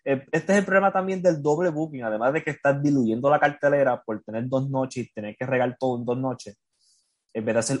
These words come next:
un gran show, tener dos shows que, que son más o menos, tienes este problema inmenso de que, este, tienes que hacer con las correas mundiales. Porque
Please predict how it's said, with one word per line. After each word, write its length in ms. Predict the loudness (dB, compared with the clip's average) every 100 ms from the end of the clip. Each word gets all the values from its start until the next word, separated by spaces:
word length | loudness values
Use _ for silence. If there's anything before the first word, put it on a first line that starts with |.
| -2
un 140 | -2
gran 220 | 0 0
show, 260 | 2 0 0
tener 280 | -2 -4 -2
dos 220 | -4 -2
shows 360 | -2 -2 -4 -12 _
que, 220 | 2 2
que 80 | 2
son 220 | -2 -2
más 140 | 0 0
o 80 | 0
menos, 360 | 0 -4 -6 _ _ _ _ _ _ _ _ -2
tienes 220 | 0 0
este 200 | 0 0
problema 380 | 2 4 4 2
inmenso 640 | 2 0 2 0 0 2 4
de 140 | 2
que, 420 | 0 -4 -6 -10 _ _ _ _ -8
este, 840 | -8 -8 -6 -4 -2 -4 -6 -10 _ _
tienes 500 | 0 2 2 -4 -8 4
que 140 | 6
hacer 340 | 6 4 -2
con 140 | -2 -4
las 120 | -4
correas 300 | -4 -2 -2
mundiales. 460 | -4 -6 -6 -6 -12 _ _ _ _ _ _ _ _ _ _
Porque 540 | -2 -2 -2 -4 -6